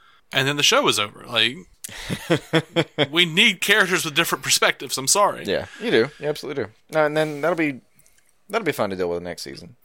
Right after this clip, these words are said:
Speaker 2: Also, I'm
Speaker 1: Mm-hmm.
Speaker 2: gonna
Speaker 1: I
Speaker 2: get
Speaker 1: mean,
Speaker 2: the will
Speaker 1: maybe.
Speaker 2: they, uh, I'm gonna get my will they won't they about the, the identity reveal, and I, I'm just gonna maintain until I'm proven otherwise that she already knows.
Speaker 1: I hope she already knows.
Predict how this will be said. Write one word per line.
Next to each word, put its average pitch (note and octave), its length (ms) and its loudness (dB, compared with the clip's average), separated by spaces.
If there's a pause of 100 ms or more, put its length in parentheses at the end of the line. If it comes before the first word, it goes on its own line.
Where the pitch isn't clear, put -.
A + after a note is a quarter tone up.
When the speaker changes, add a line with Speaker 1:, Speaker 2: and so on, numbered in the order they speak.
(380)
Speaker 2:
Also, D3+ 300 2
I'm C#3+ 180 4
Speaker 1:
Mm-hmm. - 40 -2
Speaker 2:
gonna C3 80 2
Speaker 1:
I A#2 80 0
Speaker 2:
get - 100 2
Speaker 1:
mean, A#3+ 80 2
Speaker 2:
the G#2 80 2
will G2+ 80 2
Speaker 1:
maybe. F#2+ 280 4
Speaker 2:
they, - 60 -2
uh, G#2+ 180 2
I'm D3 120 -2
gonna D3 120 0
get B2+ 140 0
my G#2 160 0
will G2 200 -4
they F#2+ 120 -2
won't F2 200 -6
they F2 100 -4
about E2+ 340 -4 (140)
the, - 180 -12
the E2+ 420 -8
identity F2 380 -8
reveal, - 460 -16
and A2+ 100 -4
I, C3 240 0 (760)
I'm A2 80 -14
just A2 140 -10
gonna G#2+ 140 -6
maintain G2 340 -6
until F2+ 220 -8
I'm E2+ 100 -8
proven E2+ 240 -10
otherwise E2 320 -4
that - 120 -10
she F#2+ 140 -6
already D#2+ 280 -4
knows. - 260 -16 (1200)
Speaker 1:
I F#3 200 4
hope B2 220 -2
she - 180 -4
already G2 220 -4
knows. F#2+ 420 -10